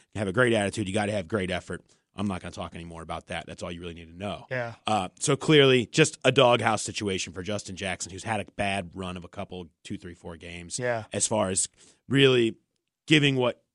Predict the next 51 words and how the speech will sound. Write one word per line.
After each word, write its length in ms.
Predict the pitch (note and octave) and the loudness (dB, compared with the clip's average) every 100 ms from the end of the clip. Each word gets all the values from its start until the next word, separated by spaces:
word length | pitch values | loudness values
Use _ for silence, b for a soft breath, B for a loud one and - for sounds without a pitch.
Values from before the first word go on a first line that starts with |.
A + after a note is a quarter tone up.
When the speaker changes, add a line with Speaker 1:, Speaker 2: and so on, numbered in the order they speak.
| _ _ | _ _
Speaker 1:
i-, 60 | A2 | -4
if 220 | C#3+ C#3+ B2+ | 0 0 4
Justin 240 | F#3 F3 | 6 8
Jackson 240 | D#3+ C#3+ | 6 6
isn't 220 | C3+ C3+ A2+ | 2 2 2
giving 240 | C3+ B2 | 2 4
you 160 | A2+ A2 | 4 4
energy, 640 | B2 C3+ A2+ G2 G2 F2+ - _ _ _ _ _ _ _ _ _ | 4 4 2 0 -2 -4 -10 _ _ _ _ _ _ _ _ _
he's 160 | C3 B2+ | -6 0
not, 220 | C3+ - C3 | 0 0 -2
i-, 80 | B2+ | -2
wh-, 320 | A#2 C3+ - | 0 -2 0
i-, 80 | D3+ | -2
what 240 | B2+ D3 | 2 4
are 40 | C3+ | 4
you 80 | |
getting? 380 | A2 C#3+ - D#2+ _ b | 4 2 0 -14 _ b
Speaker 2:
Yeah. 120 | D3 | -2
Speaker 1:
Is 80 | B2 | 0
the 60 | |
question. 320 | - - - A#2+ | 6 6 6 2
I 20 | |
think 140 | B2+ | 0
that's 140 | B2 A#2 | 0 0
what 100 | A2 | 0
Mick 220 | A#2+ - | -2 0
probably 320 | A#2+ G#2 G#2 | 0 2 0
is 80 | F#2 | 0
saying 240 | B2 G#2 F#2 | -2 -2 -4
to 40 | |
Justin, 320 | E2+ G#2+ - | -4 -4 -4
that, 140 | G2 F#2+ | -8 -6
and, 160 | G#2 G2+ | -6 -6
and 260 | G#2 F#2+ - | -6 -6 -4
no 220 | G#2 A2+ | 0 2
one 160 | A#2+ A2+ | 2 0
should 160 | F#2 | -4
take 300 | - A2+ - | -2 -2 -2
their 140 | G#2+ G2 | -4 0
role 220 | A2 G#2+ | 0 0
for 140 | G2+ | -2
granted. 380 | F2+ A2 A2+ G2 b b b b _ _ _ _ | -4 0 0 -2 b b b b _ _ _ _
This, 340 | B2+ D3+ F3+ - _ - | -4 0 0 -2 _ -2
I 40 | |
mean, 160 | D#3 D#3 | 2 4
this 160 | F#3+ | 4
technique, 520 | - B3 - D#3 C3+ - | 4 2 4 4 4 0
while 220 | A#2 A#2 | 0 2
Justin 320 | A2 D3 D3 C#3 | 0 -2 -2 -2
Jackson 460 | C3 C3 C#3 A2+ | -2 0 0 2
maybe 460 | A#2 A#2 A2 A2 | 6 6 4 0